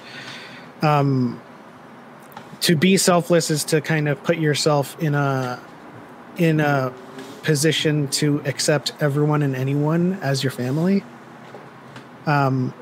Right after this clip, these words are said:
without boundaries and without kind of, like, this, this binary, are you blood or are you not blood type of, like, criteria.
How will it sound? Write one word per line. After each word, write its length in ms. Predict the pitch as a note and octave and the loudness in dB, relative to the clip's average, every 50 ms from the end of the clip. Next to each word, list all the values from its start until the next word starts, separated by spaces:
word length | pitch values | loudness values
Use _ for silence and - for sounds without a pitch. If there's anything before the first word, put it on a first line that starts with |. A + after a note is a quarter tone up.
| - - - - | -20 -10 -2 0
without 400 | D#3+ D3+ D#3 D3 D3+ D3+ C#3 C3+ | 2 4 4 4 4 2 2 0
boundaries 600 | C3 C3 C3 C3+ C3 D3+ D#3+ F3+ F3+ - - - - - - - - - - - - - - - - - | 0 0 0 0 2 2 2 2 0 -2 -4 -10 -12 -16 -16 -16 -18 -18 -20 -20 -20 -20 -20 -18 -10 -4
and 300 | D3+ D3 D3 C#3+ C3+ C3+ | -2 0 0 2 2 2
without 520 | D3 D3 C3+ C#3+ C#3+ C#3 C#3 - - - - | 2 2 4 4 2 2 2 0 -4 -10 -6
kind 200 | - D3 C#3+ C#3 | -2 0 0 2
of, 160 | C3+ B2+ B2 | 0 0 0
like, 260 | C3 B2 B2 B2 - | 0 0 0 0 0
this, 480 | - B2+ B2 A#2 - - - - - - - - - - - - - - - | 0 0 0 0 0 0 -2 -2 -4 -6 -12 -18 -20 -20 -20 -20 -20 -12 -6
this 220 | - C#3+ C3+ C3 - | -4 -2 -2 -2 -4
binary, 960 | - - - D3 C3 C3 C3+ C3+ C3+ C3+ C3 C3 C3 B2+ B2+ B2 B2 A#2 B2 - | -4 -4 0 0 2 2 2 2 2 2 0 0 0 0 0 -2 -2 -4 -6 -4
are 100 | - B2+ | -2 0
you 160 | B2+ B2+ B2+ | 2 2 2
blood 380 | A#2+ B2+ B2+ B2 A#2+ B2 B2 B2+ | 2 2 2 2 4 2 2 0
or 160 | - B2 A#2+ | 0 0 2
are 100 | A2 A2 | 2 0
you 140 | A2+ B2 A#2+ | 0 -2 -2
not 240 | A#2 A2+ A2 - - | -2 0 -2 -2 0
blood 300 | - A2+ A2+ A2 A2 B2 - - - - - - - - - - - - - - | 0 0 0 0 0 -2 -6 -12 -18 -20 -20 -20 -20 -20 -20 -20 -20 -20 -12 -6
type 240 | - - C#3 C3+ - | 0 0 2 2 4
of, 220 | C#3 B2+ B2+ B2+ C#3 | 2 2 2 2 2
like, 200 | C3+ B2+ B2+ - | 2 2 2 2
criteria. 640 | - D3 C#3 C3 - - D#3 D#3 E3+ F#3 F#3+ F#3+ F#3 | 2 2 2 2 4 4 4 6 6 6 4 4 2